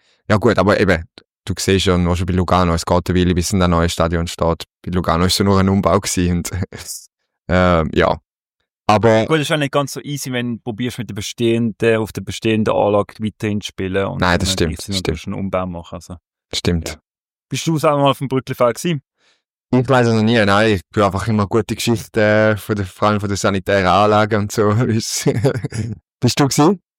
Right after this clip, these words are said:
Speaker 2: Ich bin schon mal gewesen, ja.
Speaker 1: Okay.
Speaker 2: Ich bin das Jahr sogar einmal gewesen.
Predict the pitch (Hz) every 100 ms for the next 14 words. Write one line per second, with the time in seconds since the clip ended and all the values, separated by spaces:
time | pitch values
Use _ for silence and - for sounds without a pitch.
0 | _ - 113 - 143 151 123 - 143 131
1 | 160 - _ 98 95 90 85 123 123 120
2 | 117 113 _ - 131 - 160 151 156 143
3 | 139 139 147 - 156 165